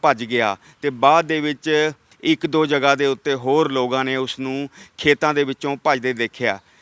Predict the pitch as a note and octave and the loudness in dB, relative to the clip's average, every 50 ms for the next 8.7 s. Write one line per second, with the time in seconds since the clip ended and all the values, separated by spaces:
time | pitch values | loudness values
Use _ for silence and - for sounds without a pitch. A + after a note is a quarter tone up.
0 | _ _ _ _ - D3 D3 C3+ C3+ C#3 C#3+ C3 B2+ B2+ C#3+ D#3 D#3+ E3 D#3+ D#3 | _ _ _ _ 0 2 4 4 4 4 2 0 -2 -2 -2 -2 -2 -2 -2 -2
1 | D3+ D3 D3 D3 D3 D3 C#3+ C#3+ D3+ D3 D3+ D3+ D#3 D3 - D#3+ - _ - D3 | -2 0 0 -2 0 0 -2 -2 0 0 2 0 0 0 -4 -8 -6 _ 0 -2
2 | C#3+ - - - - F3 E3+ E3+ E3 E3 D#3 _ - - _ - B2+ A#2 C#3 - | 0 -2 -4 -2 0 0 0 0 -2 -4 -6 _ -16 -20 _ -6 -2 -2 0 2
3 | - C#3 C#3 C#3+ D#3 D#3+ D#3 E3 D#3 C#3+ B2+ C3 C3 C3+ C#3+ D3 C#3 - _ - | 2 4 4 4 4 2 0 -2 -4 -2 0 2 4 4 4 2 0 -2 _ 0
4 | C3+ C#3 C3+ C3+ D3 - - - C#3+ C3 C3 C#3 C#3+ C#3+ C3+ A#2 G#2+ _ _ _ | 0 0 0 -2 -8 -8 -8 -6 -4 -2 0 0 2 0 0 0 -2 _ _ _
5 | - _ - A2+ A#2+ B2+ C3+ C#3+ D3+ D3+ C3+ - D3+ D#3 D3+ D3+ D3+ D3+ D3+ B2 | -20 _ -6 0 4 6 6 6 4 2 -4 -8 -6 -4 -2 -2 -2 -2 -4 -4
6 | - - C#3+ C#3 C#3+ C#3+ C3 A#2+ A#2 B2+ B2+ C#3 C#3 C#3 C3+ C3+ A#2+ _ _ - | -4 -4 -4 -2 -4 -6 -6 -2 0 0 2 4 2 2 2 0 -6 _ _ -10
7 | B2+ A#2 C#3+ D3 - E3 D#3 D3+ D3 C#3+ C#3 B2 C#3+ C3+ B2 B2 A#2+ B2+ B2+ B2+ | -6 -4 -2 -2 -2 -2 -2 -2 -2 -2 -2 -2 -2 0 0 0 2 2 0 0
8 | B2+ - - - C3+ C3 - C#3 C#3 C3+ C3 C3 C3 C3+ | -2 -4 -2 -2 -2 0 0 -2 -2 0 -2 -2 -4 -6